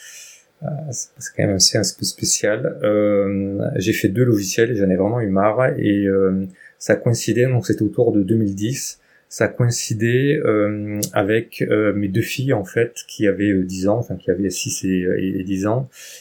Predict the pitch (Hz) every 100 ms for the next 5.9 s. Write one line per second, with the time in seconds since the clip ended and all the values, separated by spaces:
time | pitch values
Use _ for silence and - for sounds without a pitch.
0 | _ 101 110 107 104 95 101 98 - 95
1 | 107 - 123 120 - 95 113 104 98 92
2 | 98 107 98 101 123 101 90 101 104 117
3 | 101 95 90 - 120 131 107 92 101 104
4 | 101 95 101 101 104 113 104 92 101 107
5 | 101 92 - 127 120 104 98 98 -